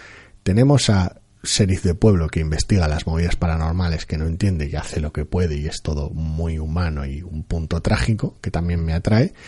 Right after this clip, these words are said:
Y luego tenemos lo que parece casi el arranque de una novela de Agatha Christie sobre, sobre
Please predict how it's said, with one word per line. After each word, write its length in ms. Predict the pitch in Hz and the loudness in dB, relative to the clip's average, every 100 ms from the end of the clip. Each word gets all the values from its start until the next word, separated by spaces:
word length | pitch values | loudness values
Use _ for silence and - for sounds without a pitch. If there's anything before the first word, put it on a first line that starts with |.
| - - - | -18 -18 -2
Y 100 | 107 | 4
luego 220 | 110 147 156 | 6 6 6
tenemos 500 | 117 113 123 131 - | 6 6 6 2 0
lo 180 | 92 | 0
que 120 | 82 76 | 0 0
parece 580 | 78 78 87 - 87 | 2 2 0 0 0
casi 320 | - 185 - 78 | 2 0 2 2
el 100 | 71 | 2
arranque 400 | 71 95 87 80 | 2 0 0 -2
de 60 | |
una 160 | 78 78 | 0 0
novela 340 | 82 85 76 | 0 2 0
de 80 | 73 | -2
Agatha 340 | 73 73 78 | -2 -2 -2
Christie 440 | - 85 - - - | -2 -4 -4 -6 -10
sobre, 500 | - 73 73 76 - - - - - - | -4 -2 0 -2 -4 -12 -20 -20 -20 -10
sobre 640 | - 95 82 156 - 73 | -2 0 2 2 0 -2